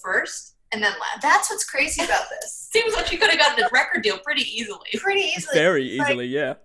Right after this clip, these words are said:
Speaker 2: "I just wanna dance at this burlesque club." She's like, "Fine, fun, but, like, that's all you wanna do?"
Speaker 1: Right. There, right. There was part of me that was like,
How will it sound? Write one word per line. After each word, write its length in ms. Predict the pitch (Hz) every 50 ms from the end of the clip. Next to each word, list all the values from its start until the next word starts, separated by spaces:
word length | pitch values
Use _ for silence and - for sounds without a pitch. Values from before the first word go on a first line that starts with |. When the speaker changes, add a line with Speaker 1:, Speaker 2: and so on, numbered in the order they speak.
| -
Speaker 2:
"I 120 | 254 277 269
just 220 | - 294 - -
wanna 160 | 269 262 254
dance 380 | 240 240 233 233 233 233 240 -
at 60 | -
this 200 | 233 220 - -
burlesque 420 | - 214 202 208 220 220 - - -
club." 220 | 220 208 190 185 -
She's 120 | - - 320
like, 100 | 311 - -
"Fine, 200 | - 277 262 247 - -
fun, 200 | 254 262 254 247 220
but, 120 | 208 208 202
like, 200 | 208 196 196 - _ _ _ _ _ _ _ -
that's 280 | 208 214 220 214 - 196
all 160 | 190 202 214 220
you 100 | 226 233
wanna 260 | 247 240 226 202 185 180
do?" 200 | 202 202 226 302 - - - _ -
Speaker 1:
Right. 220 | 208 170 160 - - - - - - - -
There, 300 | 285 302 302 311 285 - - - - - - - - _ _ -
right. 280 | 214 196 - - - - _ _ _ _ _ _ _ _ _ _ _ _ _ -
There 140 | 254 262
was 180 | 277 311 339 330
part 160 | - 302 269 262
of 60 | 247
me 100 | 254 240
that 140 | 226 208 214
was 100 | 220 214
like, 160 | 220 208 208